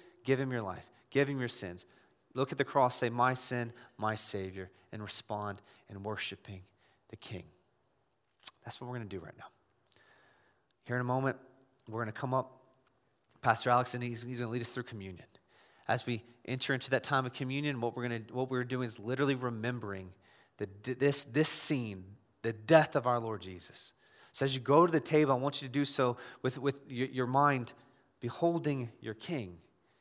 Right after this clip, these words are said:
Look at the length to which Jesus went to save you. Marvel, worship. Then we're gonna stand and we're gonna sing.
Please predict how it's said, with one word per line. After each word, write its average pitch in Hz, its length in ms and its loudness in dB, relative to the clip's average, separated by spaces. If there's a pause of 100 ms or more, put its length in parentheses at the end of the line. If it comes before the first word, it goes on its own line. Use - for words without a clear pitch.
(920)
Look 175 460 6
at 151 140 0
the 139 80 6
length 143 280 0
to 143 80 0
which 131 300 0
Jesus 135 400 -4
went 131 140 -4
to - 200 -8
save 139 440 0
you. 87 140 -16 (1080)
Marvel, 117 500 2 (120)
worship. 113 400 -4 (340)
Then 165 180 8
we're 156 120 4
gonna 147 100 2
stand 139 540 2 (180)
and 123 80 -4
we're 131 60 -2
gonna 127 120 -4
sing. 135 520 4